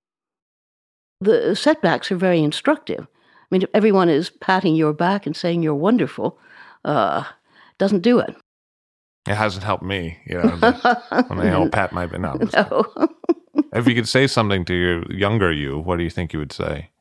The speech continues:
Speaker 1: <laughs> I would say you probably should have consulted with more people before you launched on your wine adventure. <laughs>
Speaker 2: What do you tell your kids?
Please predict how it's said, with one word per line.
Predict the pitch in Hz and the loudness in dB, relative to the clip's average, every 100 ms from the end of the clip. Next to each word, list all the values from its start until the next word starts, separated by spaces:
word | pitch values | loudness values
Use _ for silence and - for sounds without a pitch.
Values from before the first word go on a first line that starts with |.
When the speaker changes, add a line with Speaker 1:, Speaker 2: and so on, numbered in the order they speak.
| _ _ _ | _ _ _
Speaker 1:
<laughs> | _ _ _ | _ _ _
I | 226 - - - 247 - 226 233 _ - - - 202 - | -4 -4 -4 0 0 2 0 0 _ -20 -18 -12 -12 -2
would | - - | -2 2
say | 233 | 2
you | 202 196 | 2 0
probably | 185 - 294 226 185 | -2 0 0 2 0
should | - 180 | 0 -2
have | 196 | 0
consulted | 202 175 - 214 202 175 | 0 2 2 2 2 -2
with | 196 165 156 | -2 -2 4
more | 196 - | 4 2
people | - 226 233 170 127 | -4 -4 -2 0 0
before | 175 - - 202 | -2 -6 0 0
you | 160 165 180 254 214 | 2 -2 -4 -6 0
launched | 202 202 233 180 - - 247 - | 4 4 4 0 -6 -10 -16 0
on | 170 175 | 2 4
your | 175 165 | 4 4
wine | 175 202 180 156 | 4 4 4 2
adventure. | 143 147 139 - 151 - - | 2 0 0 -2 0 0 2
<laughs> | 254 - - - - - - - - - 254 - _ _ _ _ - | 0 0 -2 -2 -2 -4 0 -4 -4 -4 -4 -4 _ _ _ _ -2
Speaker 2:
What | 117 | 2
do | 113 | 2
you | |
tell | 107 104 | 2 0
your | 87 | 0
kids? | - 98 76 - | -2 -4 -4 -14